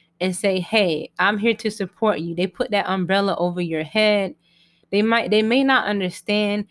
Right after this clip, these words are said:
but they're there. They're listening. They're not providing their two cent.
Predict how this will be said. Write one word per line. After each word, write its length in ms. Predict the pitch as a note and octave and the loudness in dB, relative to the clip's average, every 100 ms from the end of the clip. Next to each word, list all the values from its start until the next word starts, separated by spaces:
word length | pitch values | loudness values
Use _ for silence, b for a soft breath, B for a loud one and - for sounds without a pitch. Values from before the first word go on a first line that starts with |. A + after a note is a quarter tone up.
| b | b
but 180 | - F3+ | -4 -2
they're 280 | F3+ F3+ D3+ - | 0 -2 -4 -2
there. 480 | F#3+ D#3+ D#3 - - - | 0 0 -4 -8 -16 -4
They're 120 | F#3+ | -2
listening. 640 | F3 F#3 F#3 F3+ D#3+ D3 | 0 -2 -4 -6 -6 -4
They're 140 | E3+ F#3 | -2 0
not 340 | G3+ G#3 - | 2 0 -2
providing 540 | - F3 E3+ F3+ F#3 F#3 | -6 -2 2 2 0 -2
their 120 | D#3+ | -4
two 280 | - A3 G#3+ | -4 -8 -6
cent. 500 | - G3 F3+ F3 | -6 -2 -2 -2